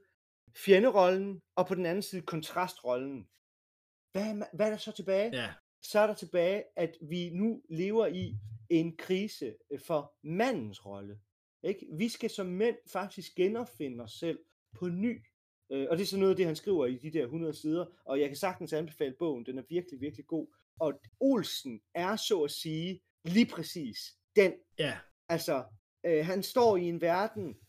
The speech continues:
Speaker 1: hvor at, jamen, altså, de homoseksuelle er ved at blive accepteret,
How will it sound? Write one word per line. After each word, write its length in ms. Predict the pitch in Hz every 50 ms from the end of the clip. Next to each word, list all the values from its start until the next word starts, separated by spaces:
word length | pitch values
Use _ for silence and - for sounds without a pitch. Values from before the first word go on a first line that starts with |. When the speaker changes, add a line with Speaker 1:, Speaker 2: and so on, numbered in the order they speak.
| _ _ _ _ _
Speaker 1:
hvor 280 | - 202 196 185 165 - -
at, 220 | 170 160 156 156 - - -
jamen, 460 | 175 165 160 156 151 147 143 139 - _ _ _ _ _ _ -
altså, 360 | 165 156 180 170 156 147 - - -
de 60 | 180
homoseksuelle 640 | 175 208 240 247 226 - 180 160 - 196 190 180 156
er 60 | 147
ved 100 | 156 196
at 80 | 190 147
blive 140 | 143 143 131
accepteret, 720 | 131 - - - - - 247 247 220 196 165 143 135